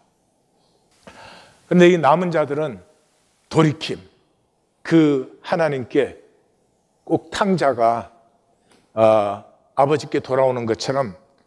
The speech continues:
그 고백을 드렸을 때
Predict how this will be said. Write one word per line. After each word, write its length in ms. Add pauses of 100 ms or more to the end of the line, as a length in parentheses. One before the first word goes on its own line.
(260)
그 300
고백을 680
드렸을 480
때 480